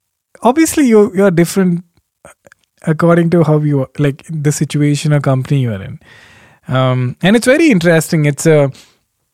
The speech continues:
the best way to observe someone is how they behave in a group, in a new group, in an old group, with women, with,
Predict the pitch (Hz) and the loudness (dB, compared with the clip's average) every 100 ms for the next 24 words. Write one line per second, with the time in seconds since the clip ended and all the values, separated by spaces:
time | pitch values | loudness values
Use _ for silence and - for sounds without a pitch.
0 | _ _ _ _ _ _ _ - 165 180 | _ _ _ _ _ _ _ -2 0 2
1 | 233 - 262 254 151 135 151 175 165 160 | 0 0 0 2 2 2 2 2 0 -2
2 | 156 151 131 131 135 135 143 _ _ _ | -2 -2 -2 2 2 0 -4 _ _ _
3 | 135 139 127 127 120 139 143 165 170 _ | -2 -2 0 -2 -2 -2 -2 -4 -10 _
4 | _ _ _ _ - 135 131 123 131 147 | _ _ _ _ -6 -4 -2 0 -2 -2
5 | _ - _ 131 127 147 185 170 175 156 | _ -20 _ -6 -2 0 0 0 -2 -2
6 | 120 120 139 151 139 147 139 - 127 123 | -4 0 0 2 2 2 0 -6 -8 -4
7 | 135 147 147 143 123 160 | -2 0 0 -2 -6 -10